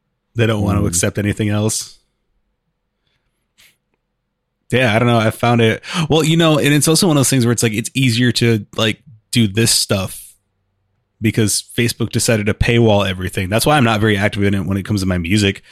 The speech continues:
Speaker 1: 'cause it's like,
Speaker 2: Yeah.
Speaker 1: if it's not gonna have that big of a reach, <clears throat> it's not worth it. I mean,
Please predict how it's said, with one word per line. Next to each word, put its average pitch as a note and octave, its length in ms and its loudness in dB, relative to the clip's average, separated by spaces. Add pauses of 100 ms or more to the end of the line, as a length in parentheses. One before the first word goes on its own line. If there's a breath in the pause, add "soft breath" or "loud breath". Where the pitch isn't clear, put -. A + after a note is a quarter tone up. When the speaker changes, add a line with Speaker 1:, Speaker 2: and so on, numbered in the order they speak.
(180 loud breath)
Speaker 1:
'cause A2 120 0
it's G#2+ 120 -2
like, G#2 240 0
Speaker 2:
Yeah. E2+ 280 -4 (300)
Speaker 1:
if B2 100 0
it's A#2 120 0
not A#2+ 120 2
gonna A#2 160 2
have A2 160 0
that A2 140 0
big A2+ 140 0
of G#2+ 80 4
a G2+ 80 2
reach, A2 500 0 (120)
<clears throat> - 120 -18 (3000 loud breath)
it's - 100 -6
not A#2+ 140 0
worth A#2 180 0
it. - 160 -10 (2750)
I A#2+ 80 0
mean, A2+ 240 2